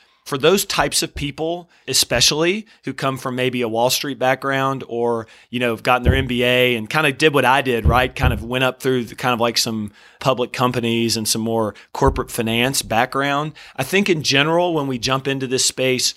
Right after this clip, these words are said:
and I speak for myself, but, but I'm also speaking for those who are, fit that profile, and really for all of us, we tend to look at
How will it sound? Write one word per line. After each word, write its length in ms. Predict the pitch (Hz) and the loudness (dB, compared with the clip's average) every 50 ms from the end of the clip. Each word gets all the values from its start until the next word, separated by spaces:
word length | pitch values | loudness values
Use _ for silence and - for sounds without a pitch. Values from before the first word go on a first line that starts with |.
| - - - - - _ - | -8 -20 -20 -20 -20 _ -4
and 100 | 143 143 | -2 0
I 60 | 139 156 | 0 2
speak 320 | - - - 180 180 180 | 0 0 0 0 -2 -2
for 120 | - 151 | -4 -4
myself, 640 | 139 123 113 - - - 147 139 139 156 160 - - | -2 0 2 2 2 4 4 4 4 4 2 -2 -2
but, 180 | 131 117 113 - | -2 -2 -2 -4
but 100 | 120 113 | -4 -2
I'm 140 | 113 120 123 | -2 0 0
also 240 | 123 123 - - | 0 0 0 -2
speaking 360 | 123 - - 131 123 - 127 113 | -4 -4 -4 -6 -8 -8 -8 -8
for 140 | - 117 | -8 -6
those 260 | 107 113 113 117 110 - | -4 -2 -2 -2 -2 -2
who 160 | 120 110 104 | -4 -6 -8
are, 200 | 104 101 95 - _ - | -10 -12 -12 -14 _ -20
fit 240 | - - - 127 - | -12 -8 -6 -6 -4
that 180 | - 110 - - | -4 -8 -6 -6
profile, 600 | - 117 117 113 - 120 123 131 143 147 151 - | -6 -6 -6 -4 -2 -2 0 0 -2 -4 -6 -10
and 100 | 139 139 | -8 -2
really 200 | 156 214 233 - | 2 4 4 2
for 160 | - - - | 2 -2 0
all 180 | - 131 151 151 | 2 4 4 4
of 80 | 117 | 2
us, 260 | 104 98 101 98 - - - - - - - - _ - | 0 -4 -6 -6 -8 -10 -12 -20 -20 -20 -20 -18 _ -6
we 120 | 139 151 | -6 -4
tend 420 | 147 - - 214 214 208 208 196 196 | -2 -2 2 2 4 4 2 2 2
to 200 | - 170 156 143 | 2 2 0 0
look 440 | 131 120 127 135 151 170 175 - - - - | -2 -4 0 2 2 2 2 0 -8 -6 -4
at 340 | 135 135 135 131 - - | 0 0 0 0 0 -4